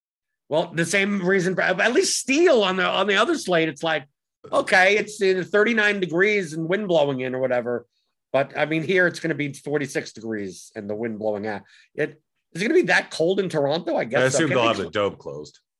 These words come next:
Speaker 1: Yeah, they'll have the dome closed, so I don't have to worry. Yeah, so no, still, yes, he, the only selling point for him is that he's cheap. If he gets lucky and gets ten, twelve points,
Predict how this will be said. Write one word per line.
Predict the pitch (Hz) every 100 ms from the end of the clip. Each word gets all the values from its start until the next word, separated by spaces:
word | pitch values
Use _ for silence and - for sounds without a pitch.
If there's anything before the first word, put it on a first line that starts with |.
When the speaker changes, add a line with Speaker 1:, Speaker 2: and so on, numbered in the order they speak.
| _
Speaker 1:
Yeah, | - 214
they'll | 202
have | 220
the | 226
dome | 180 240 269
closed, | 98 104 82 -
so | 139
I |
don't | 160 175
have |
to | 180
worry. | 190 190 147
Yeah, | 175 135
so | - 147
no, | 175 160 113 - _ - - _ _
still, | - - 214 208 - _ _ _ _ _
yes, | 180 175 -
he, | 180 - - _ - _ -
the | 180
only | 220 254 254
selling | 247 233 226 190
point | 202 190
for | 185
him | 180 180
is |
that | 147 160
he's | 147
cheap. | - 151 110 -
If | 107
he | 123
gets | 160 165 160
lucky | 175 170 175
and | 156
gets | 147 139 -
ten, | 160 160
twelve | 143 151 139
points, | 156 156 160 160 -